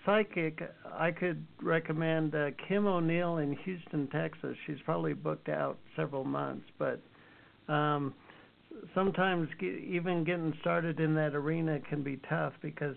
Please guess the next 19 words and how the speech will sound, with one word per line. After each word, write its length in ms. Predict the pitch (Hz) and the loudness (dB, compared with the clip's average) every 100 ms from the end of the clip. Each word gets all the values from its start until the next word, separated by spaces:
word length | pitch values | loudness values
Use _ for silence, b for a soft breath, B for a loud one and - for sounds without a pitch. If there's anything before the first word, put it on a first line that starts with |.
| - | -6
there's, 280 | 147 147 143 - - - - | -4 -4 -6 -14 -12 -12 -6
there's 260 | 160 151 135 - | 0 0 0 -4
gas 220 | 170 160 156 | 2 2 2
station 460 | - 160 143 151 139 | 0 -2 -2 -4 -2
psychics 520 | - 151 143 156 151 - | -2 -4 -4 -6 -6 -6
that, 260 | 151 143 139 - - - | -4 -4 -6 -14 -18 -6
that 200 | 156 151 | -4 -2
are 160 | 143 | 0
no 200 | 139 156 | 2 2
more 280 | 156 151 147 143 | 2 2 0 0
psychic 500 | 147 143 147 147 - | -2 -2 -2 -6 -4
than 240 | 151 143 | -4 -2
a, 640 | 139 127 123 - 135 123 131 - B B B B B B | -2 -4 -4 -6 -8 -8 -8 -12 B B B B B B
a, 40 | |
a 20 | 135 | 0
lump 320 | 147 156 156 | 4 4 2
of 100 | 147 | -2
coal. 340 | 165 165 151 | 2 4 4
But, 220 | 143 147 | 2 0